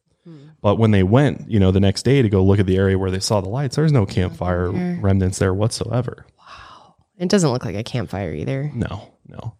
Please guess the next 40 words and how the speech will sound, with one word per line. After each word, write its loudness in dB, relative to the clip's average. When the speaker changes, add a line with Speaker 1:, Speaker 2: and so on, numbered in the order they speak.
Speaker 2:
And 6
even 6
during 4
World 2
War 4
Two, 4
the 4
peop-, 0
the -4
pilots 0
that 2
were 2
flying 2
around -2
there 0
saw -2
them, -4
and -6
they 4
were 4
unexplained. 2
They -2
had -4
no -2
Speaker 1:
That's 2
Speaker 2:
idea 0
Speaker 1:
cool. -6
I've 0
never 0
Speaker 2:
what 0
they 0
Speaker 1:
heard 4
Speaker 2:
were. 4
Speaker 1:
of 0
that. -6
Now -6
I 2
wanna 0
see -2
them. -6